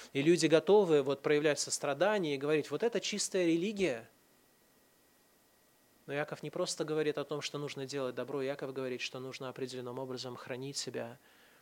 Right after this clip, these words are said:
неосквернённым от этого мира. И если мы делаем первое, а не делаем второе, тогда мы находимся частью вот этой враждебной Богу системы, являемся врагами самому Богу, даже если,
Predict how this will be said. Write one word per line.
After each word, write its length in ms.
неосквернённым 1300
от 200
этого 240
мира. 360
И 60
если 300
мы 140
делаем 340
первое, 420
а 40
не 100
делаем 340
второе, 600
тогда 280
мы 120
находимся 640
частью 600
вот 120
этой 220
враждебной 880
Богу 420
системы, 640
являемся 600
врагами 540
самому 400
Богу, 320
даже 320
если, 360